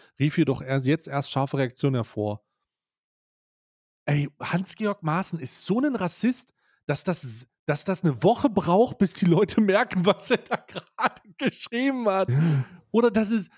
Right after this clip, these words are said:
Speaker 1: die Leute gehen so normal, dass es wird so normal behandelt. Ach, Hans-Georg Maaßen hat mal wieder die, Hans-Georg Maaßen hat mal wieder versucht, Mengele zu spielen. Ach, Hans-Georg Maaßen hat mal wieder von körperlichen Eigenschaften von gewissen Völkern gesprochen.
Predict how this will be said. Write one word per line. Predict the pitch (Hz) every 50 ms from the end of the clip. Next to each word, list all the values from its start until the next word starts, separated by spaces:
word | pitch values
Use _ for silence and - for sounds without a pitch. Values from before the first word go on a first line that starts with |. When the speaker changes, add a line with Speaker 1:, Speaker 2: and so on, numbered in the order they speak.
| _ _
Speaker 1:
die | - 196
Leute | 190 196 214 254 254 285
gehen | 233 233 226 220 202
so | 160 - 233 285 311
normal, | 302 277 262 254 247 233 240 262 247
dass | 196 190 - -
es | 190 160 202
wird | 220 165 156
so | 156 156 240 311 330
normal | 339 302 269 226 202 202 214 240 277 269
behandelt. | 262 214 190 180 160 - 117 -
Ach, | -
Hans-Georg | 123 120 127 - - 135 127 113
Maaßen | 120 110 117 131 - - 123
hat | 107 120
mal | 117 107
wieder | 113 123 123 120
die, | 107 110 113 - _ _ _ _ _
Hans-Georg | _ 139 131 - - - 139 127 110
Maaßen | 123 117 123 131 - 135
hat | 123 -
mal | 123 117
wieder | 113 123 123 117
versucht, | - 123 107 123 - 127
Mengele | 117 120 135 131 113 110
zu | 104 - -
spielen. | - - _ 110 107 101 95 - _ _ - - _
Ach, | _ - - - - -
Hans-Georg | 131 131 127 - - 131 123 - -
Maaßen | 120 127 143 - 147
hat | 127 117
mal | 113 120
wieder | 107 127 131 123
von | - 123 113
körperlichen | - 131 135 - 147 131 127 113 113 120
Eigenschaften | 113 117 123 135 135 - 135 120 - - -
von | - 131 123 117
gewissen | 113 120 107 139 143 - 131
Völkern | 110 - - 123 135 175 180 - 160 139 123
gesprochen. | 120 113 107 - - 113 117 - 110